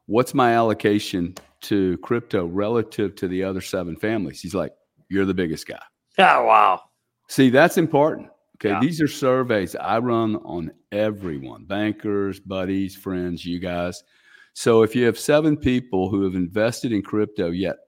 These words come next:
Speaker 1: I'm the smallest guy, but have the largest allocation. And then the other fourteen families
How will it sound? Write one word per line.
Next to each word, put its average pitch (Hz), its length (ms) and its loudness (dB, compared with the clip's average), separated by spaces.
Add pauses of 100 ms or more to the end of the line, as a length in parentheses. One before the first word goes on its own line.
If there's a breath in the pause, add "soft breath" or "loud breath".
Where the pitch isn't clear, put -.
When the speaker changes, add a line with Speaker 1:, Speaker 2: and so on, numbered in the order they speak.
(140)
Speaker 1:
I'm 110 200 0
the 107 60 0
smallest 113 540 -2
guy, 95 160 0
but 90 160 -4
have 92 120 -6
the 87 80 -8
largest 104 520 -2
allocation. 95 720 -4 (420)
And 104 140 2
then 120 180 4
the 104 140 2
other 135 240 0
fourteen 120 540 -4
families 127 500 -2